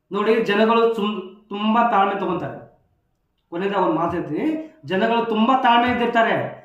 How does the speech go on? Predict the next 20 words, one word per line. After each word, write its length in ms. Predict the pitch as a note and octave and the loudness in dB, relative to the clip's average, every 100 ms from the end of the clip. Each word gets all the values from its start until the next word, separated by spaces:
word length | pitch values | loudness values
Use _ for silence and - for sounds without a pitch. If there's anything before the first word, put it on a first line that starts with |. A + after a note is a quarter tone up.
| _ | _
ಆ 180 | F#3 F#3+ | -4 0
ತಾಳ್ಮೆ 340 | A3 A#3+ C#4 C4+ | 4 4 4 4
ಮಿತಿ 300 | A#3+ C#4 C4+ | 2 4 6
ಮೀರ್ತು 720 | C#4+ C4 C#4+ C#4 C4+ C4+ - - _ _ _ _ _ - | 6 4 2 4 4 0 -6 -16 _ _ _ _ _ -10
ಯಾವ 340 | E3 F#3+ G3 F#3 | 0 2 4 2
ಇ 80 | G#3 | 4
ಒನೂ 360 | A3+ A#3 A3+ | 4 4 4
ಇರಲ್ಲ, 180 | G#3+ G3+ | 4 4
ಆಮೇಲೆ 280 | G#3+ G3+ F#3+ | 2 2 -2
ಸಿ 160 | - E3+ | -2 0
ಇ 40 | |
ಒನೂ 220 | F3 F3 | 0 0
ಇರಲ್ಲ. 240 | D#3+ B2 - - _ _ _ _ | -4 -6 -12 -18 _ _ _ _
ಇಷ್ಟು 180 | E3+ E3 | -14 -6
ಮಾತ್ರ 240 | F#3+ F#3+ E3 | -2 -2 -4
ಹೇಳಬಲ್ಲೆ. 540 | C3+ B2 - - _ | -6 -10 -12 -18 _
ಸಾಮಾನ್ಯ 400 | F#3 F#3 A3 A3 | -4 0 2 4
ಯುವಕರು 240 | G#3+ G#3+ G#3 | 4 4 2
ಏನಾದ್ರು 320 | G3+ G3+ E3+ | 2 2 0
ಒಟ್ಟುಗೂಡಿ 840 | F#3+ G3+ F#3+ G3 F3+ F3+ - - | 0 0 0 2 2 0 -6 -16